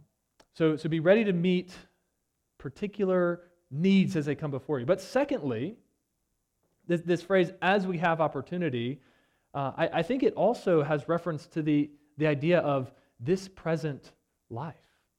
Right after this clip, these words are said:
You know, Paul has just been talking about sowing, right? Laboring and doing good,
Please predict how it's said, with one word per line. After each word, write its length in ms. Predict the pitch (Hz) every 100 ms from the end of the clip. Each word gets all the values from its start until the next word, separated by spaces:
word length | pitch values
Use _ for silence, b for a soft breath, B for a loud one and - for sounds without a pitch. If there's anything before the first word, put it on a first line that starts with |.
| _ _ _ _ _ _ _ _ _ _ _ _ _ _ -
You 60 |
know, 60 | 113
Paul 220 | 156 143
has 100 | 117
just 180 | 151 -
been 100 | 147
talking 420 | - 147 147 135
about 380 | 117 120 117 - b b
sowing, 960 | - - - 165 180 127 120 135 170 - _ _ _ _ _ _ _ _ -
right? 220 | 117 135 B B
Laboring 880 | 147 165 190 175 175 160 160 165
and 180 | 165 151
doing 340 | 143 170 175 143
good, 440 | 165 147 143 143